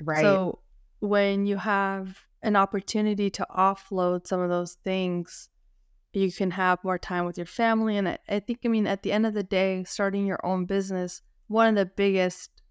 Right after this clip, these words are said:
Speaker 2: reasons for why a lot of people start their own business is because they want more time with, for themselves and with their family and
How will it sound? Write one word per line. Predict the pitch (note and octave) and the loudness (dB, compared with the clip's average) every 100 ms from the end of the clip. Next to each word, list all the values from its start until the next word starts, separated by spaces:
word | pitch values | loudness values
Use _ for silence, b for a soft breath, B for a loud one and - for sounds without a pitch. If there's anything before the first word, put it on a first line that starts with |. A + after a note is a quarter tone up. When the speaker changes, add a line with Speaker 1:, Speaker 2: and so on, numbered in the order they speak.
| - | -4
Speaker 2:
reasons | G3 A3 G#3 F#3 F3+ E3+ | 0 2 2 0 -2 -2
for | - F3 | -2 -2
why | F3 F3+ F#3+ | 2 2 4
a | F3 | 2
lot | F3 F3 | 2 0
of | - | -4
people | E3+ E3 | -8 -6
start | - A3+ A#3+ | 0 2 2
their | F3+ | 2
own | F3+ F3 | 2 0
business | F3 F3+ F3 | -2 -4 -6
is | - F#3+ F#3 | -2 0 0
because | F#3+ F3 F#3 F3+ | -2 -4 -2 -2
they | F#3 | -4
want | F3 F3+ F3+ | -2 -2 -2
more | F3+ | -4
time | - - F3+ F3+ | -6 -6 -4 -2
with, | F3 E3+ _ _ _ _ _ _ _ | -4 -8 _ _ _ _ _ _ _
for | - F#3+ | 0 2
themselves | F3 A#3 A3+ G#3 | 2 4 4 4
and | G3 F3+ | 0 0
with | F3 | -2
their | E3+ | -4
family | - G#3 G3+ G3 G3 F#3+ F3+ | -4 -2 0 -2 -2 -2 0
and | E3+ E3+ | -2 -4